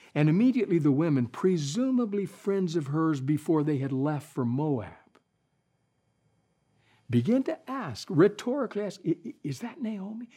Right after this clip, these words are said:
Can that be Naomi?" She's aged. She's stooped.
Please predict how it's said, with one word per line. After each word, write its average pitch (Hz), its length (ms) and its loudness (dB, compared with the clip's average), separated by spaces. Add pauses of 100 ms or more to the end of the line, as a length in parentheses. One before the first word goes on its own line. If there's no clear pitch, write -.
(120)
Can 123 280 -2
that 156 340 -4
be 165 160 0
Naomi?" 151 760 -6 (2000)
She's 117 240 -2
aged. 165 840 -6 (1500)
She's 151 320 2
stooped. - 840 -2